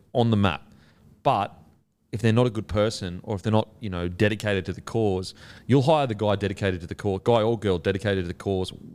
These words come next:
way before you'll hire. I mean, we got plenty of people actually in Bloke, uh,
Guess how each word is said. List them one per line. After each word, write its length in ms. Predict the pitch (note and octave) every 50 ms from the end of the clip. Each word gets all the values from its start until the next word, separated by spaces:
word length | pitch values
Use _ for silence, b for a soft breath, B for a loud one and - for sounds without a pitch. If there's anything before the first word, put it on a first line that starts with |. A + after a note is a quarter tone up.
| G3 G3+
way 400 | G#3+ A3+ A#3 A#3+ G#3+ G3+ G#3 F#3+
before 560 | D#3 C#3 G#2+ - - G#2+ G#2 G2 F#2 F2 - b b b b b b b b b -
you'll 160 | A2+ A2+ G2+
hire. 400 | F#2+ A2 G#2+ G2+ F#2+ F#2 F2+ F2+ -
I 60 | C#3+
mean, 120 | C#3+ D3+
we 80 | E3+ -
got 340 | A3 E3 B2+ - - C#3 -
plenty 220 | B2 D3+ E3+ G#3
of 60 | G#3
people 260 | - D3+ A#2+ G#2 G#2 F2+
actually 360 | - - - G2 F#2+ - - -
in 200 | A#2+ A2 G#2+ F#2+
Bloke, 460 | F#2 G2 G#2 G#2+ F#2 E2+ - - - - - _ _ _ _ _ _ _ _ _ _ _ _ - -
uh, 400 | - G2+ G2 G2 F#2+ F#2 F#2